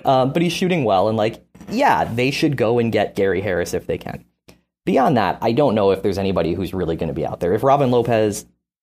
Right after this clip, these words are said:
again, you know, gets bought out and you go to him and say, "Hey,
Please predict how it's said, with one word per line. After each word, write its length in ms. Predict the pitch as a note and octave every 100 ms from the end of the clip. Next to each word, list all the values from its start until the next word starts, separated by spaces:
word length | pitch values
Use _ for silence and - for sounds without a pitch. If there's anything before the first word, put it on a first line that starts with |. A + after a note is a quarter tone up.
| -
again, 280 | G2+ E2+ -
you 240 | E2 G2+
know, 180 | E2 E2+ _ _
gets 220 | - G#2+ -
bought 220 | G2+ F#2
out 320 | F2+ F2+ -
and 240 | F#2+ F#2
you 100 | F2+
go 160 | G2 G2
to 80 | G2
him 140 | G2
and 100 | F2+
say, 260 | G2 F2+ E2+
"Hey, 460 | A2 F#2 E2+ F2